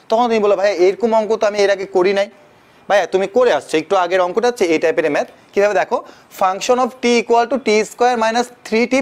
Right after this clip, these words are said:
plus two, এবং a equal তোমাকে কিছু একটা দেওয়া হলে, মানে দেওয়া আছে, এটা হলে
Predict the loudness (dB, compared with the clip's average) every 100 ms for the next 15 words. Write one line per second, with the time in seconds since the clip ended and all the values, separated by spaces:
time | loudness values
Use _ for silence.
0 | 0 -2 0 -2 -2 -4 _ _ _ _
1 | _ -4 -2 -2 -4 0 0 0 0 0
2 | 0 -2 -2 -2 0 0 2 2 2 0
3 | 0 0 0 -2 -2 0 2 0 0 0
4 | 0 0 0 0 0